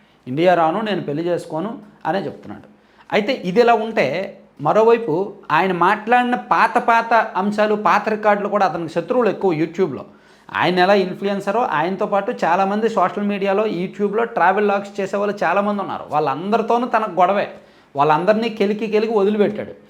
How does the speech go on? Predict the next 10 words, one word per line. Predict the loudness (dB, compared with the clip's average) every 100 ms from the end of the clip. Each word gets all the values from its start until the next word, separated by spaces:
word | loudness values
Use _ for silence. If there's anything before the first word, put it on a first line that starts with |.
| _ 2
So | 4
వాళ్ళందరూ | 6 4 0 2 4 4
ఇప్పుడు | 0 0 0 0 -4 -16 -20 _ _ 2
అవకాశం | 2 4 4 2 0
దొరకడంతో | 2 2 -2 0 2
ఇతన్ని | 2 0 0 -2 -6 -12 -20 -6
అష్టదిగ్బంధనం | -6 0 0 2 0 -2 -2 -2
చేసే | 0 0
ప్రయత్నం | 0 0 0 0
చేస్తున్నారు. | 0 0 -8 -16